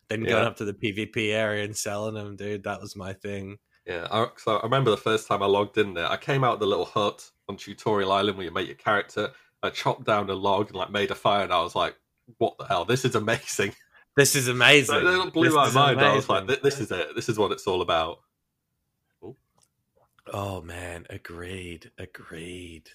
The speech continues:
Speaker 1: That was
Speaker 2: Um,
Speaker 1: awesome.
Speaker 2: and so I played that for a very long time. I pretty much just more or less solely did P V P,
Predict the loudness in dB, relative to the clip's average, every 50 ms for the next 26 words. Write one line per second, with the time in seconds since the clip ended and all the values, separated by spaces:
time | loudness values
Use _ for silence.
0 | _ _ -8 -6 -6 -4 -4 -4 -4 -4 -6 -8 -10 -12 -14 -16 -20 -20 -20 -20
1 | _ _ _ _ _ -20 -20 -8 -4 -4 -4 -2 -2 -4 -4 -4 -4 -2 -4 -4
2 | -4 -6 -10 -14 -14 -12 -6 -2 0 2 2 2 0 -2 -4 -6 -6 -2 -2 -2
3 | -2 -2 -2 0 2 2 2 0 -2 -4 -8 -12 -14 -14 -14 -14 -16 -20 _ _
4 | _ _ _ _ _ _ _ _ _ _ _ _ _ _ _ _ _ _ -16 -4
5 | 0 2 2 2 2 0 -2 -2 0 0 2 2 2 0 0 -2 -4 -4 -4 -4
6 | -4 -4 -6 -10 -6 -4 -4 -4 -4 -6 -10